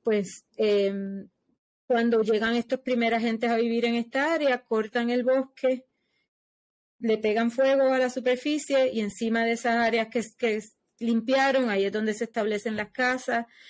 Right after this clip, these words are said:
Este, se mantuvieron allí, vivieron en ese sitio por como dos mil años, o sea, por un periodo bien largo de, de tiempo. Eh, utilizaban el río para adquirir co-, eh, comida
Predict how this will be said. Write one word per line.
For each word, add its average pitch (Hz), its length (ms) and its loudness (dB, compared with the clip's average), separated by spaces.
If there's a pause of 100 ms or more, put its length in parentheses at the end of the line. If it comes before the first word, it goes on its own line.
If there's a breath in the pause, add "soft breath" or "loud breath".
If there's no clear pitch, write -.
(240 loud breath)
Este, 220 480 0
se 233 140 0
mantuvieron 220 600 0
allí, 240 220 0
vivieron 214 360 0
en 220 120 0
ese 226 180 -2
sitio 233 340 -2
por 214 160 -2
como 208 240 -2
dos 196 140 0
mil 220 200 0
años, 247 600 -2 (240)
o - 60 -20
sea, 220 120 0
por 208 140 0
un 208 140 -4
periodo 226 380 2
bien 220 280 0
largo 233 260 0
de, 226 240 -2
de 220 240 -2
tiempo. 254 580 0 (360 loud breath)
Eh, 233 200 2
utilizaban 247 720 0
el 285 120 0
río 269 360 2
para 233 220 0
adquirir 226 420 -2
co-, - 240 -2
eh, 240 160 2
comida 247 560 0